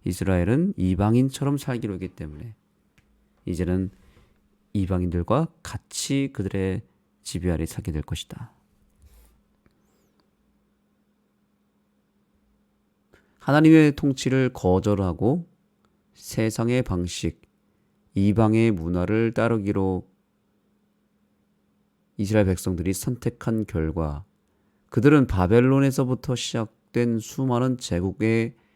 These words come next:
압제를 받아야만 했습니다. 바벨론, 메데페르시아, 헬라, 로마, 그리고 로마의 뒤를 잇는 작은 뿔의 세력은 모두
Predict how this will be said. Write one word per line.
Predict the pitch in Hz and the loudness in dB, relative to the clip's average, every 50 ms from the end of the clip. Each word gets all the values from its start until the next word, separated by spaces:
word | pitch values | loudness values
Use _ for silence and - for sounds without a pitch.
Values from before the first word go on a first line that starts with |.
| _ _ - | _ _ -6
압제를 | 73 78 85 - - - - 110 107 104 113 117 120 120 123 - _ _ _ _ _ _ _ _ - | -4 -4 -4 -4 -4 -2 2 4 4 4 4 4 2 2 -2 -6 _ _ _ _ _ _ _ _ -6
받아야만 | - 87 85 87 82 82 80 78 85 95 95 101 | -4 -2 0 0 0 0 0 -2 -2 -4 -4 -4
했습니다. | 95 90 - - - 87 80 76 - 82 101 - _ _ _ _ _ _ _ _ _ _ _ _ _ _ _ - | -6 -8 -8 -8 -6 -6 -6 -6 -6 -8 -10 -14 _ _ _ _ _ _ _ _ _ _ _ _ _ _ _ -12
바벨론, | - - 82 78 87 90 85 87 95 113 123 135 147 156 - _ _ _ _ _ _ _ _ _ | -6 -4 -2 0 0 0 2 2 2 2 0 0 -2 -4 -8 _ _ _ _ _ _ _ _ _
메데페르시아, | - 82 85 85 90 87 - - 90 85 85 82 - - - 104 117 147 139 _ _ _ _ _ _ _ _ _ _ _ _ _ _ _ _ _ _ _ _ _ _ - - | -6 -4 -2 -2 -2 -4 -4 -2 -2 -2 -2 -4 -6 -4 -4 -2 -2 -2 -4 _ _ _ _ _ _ _ _ _ _ _ _ _ _ _ _ _ _ _ _ _ _ -8 -6
헬라, | 101 98 98 101 101 104 104 104 - - _ _ _ _ _ _ - | -4 -2 0 0 0 -2 -2 -4 -8 -14 _ _ _ _ _ _ -4
로마, | 101 101 95 90 90 78 78 87 - _ _ _ _ _ _ - | -2 0 0 0 -2 -2 -4 -6 -10 _ _ _ _ _ _ -10
그리고 | - - - 101 101 101 95 | -8 -4 0 0 2 2 2
로마의 | 82 82 85 90 90 90 98 107 110 113 113 101 | 0 0 2 2 2 2 2 2 2 2 0 0
뒤를 | - - 98 98 98 - _ _ _ - | 0 -2 0 0 0 -2 _ _ _ -6
잇는 | 95 92 90 92 98 92 87 - | -4 -2 0 0 -2 -2 -4 -6
작은 | - - 90 85 82 104 120 131 127 | -8 -6 -4 -4 -2 0 -2 -2 0
뿔의 | 123 120 113 107 104 | 0 2 2 2 0
세력은 | - - 101 82 80 80 95 107 95 76 - _ _ _ _ _ _ _ _ _ _ _ _ _ _ _ - | -2 -4 -4 -4 -4 -2 -2 -2 -2 -2 -6 _ _ _ _ _ _ _ _ _ _ _ _ _ _ _ -6
모두 | 87 92 98 90 120 113 107 101 | -2 -2 0 0 2 2 0 0